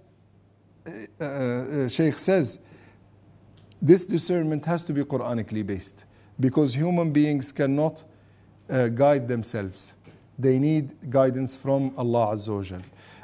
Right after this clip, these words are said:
And this guidance is sent to them through prophecy,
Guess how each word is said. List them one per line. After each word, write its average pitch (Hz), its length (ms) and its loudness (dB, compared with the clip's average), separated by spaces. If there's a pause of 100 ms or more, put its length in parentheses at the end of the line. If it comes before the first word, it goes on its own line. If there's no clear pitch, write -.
(120)
And 135 320 4
this 170 180 0
guidance 165 640 0 (420)
is 131 160 -2
sent 160 440 -2 (380)
to 170 180 4
them 147 260 2 (300)
through 170 180 2
prophecy, 117 600 -4